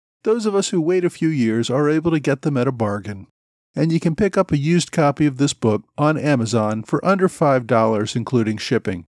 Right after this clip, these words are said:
So, it's a great book at a great price. Also, because it's such a popular book, it's more likely to be in your local library, in case you prefer to borrow it for free.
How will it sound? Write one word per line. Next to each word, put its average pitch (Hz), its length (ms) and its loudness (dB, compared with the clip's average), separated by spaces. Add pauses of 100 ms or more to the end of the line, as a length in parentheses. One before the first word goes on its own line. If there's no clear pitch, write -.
(520)
So, 170 440 0 (420)
it's 190 140 0
a 214 60 4
great 202 340 0
book 139 240 2
at 139 160 0
a 139 40 0
great 117 280 -2
price. 104 480 -4 (680)
Also, 170 420 0
because 180 480 0
it's 165 140 0
such - 240 0
a 127 40 -6
popular 147 520 2
book, 107 280 -4 (120)
it's 131 200 -6
more 165 160 2
likely 135 380 0
to 120 80 -2
be 113 180 2
in 110 60 -2
your 110 160 0
local 110 320 -2
library, 143 720 0 (840)
in 208 140 -4
case 165 300 0
you 160 80 -2
prefer 113 400 0
to 107 60 -2
borrow 123 420 2
it - 100 -2
for 113 120 -6
free. 104 400 -2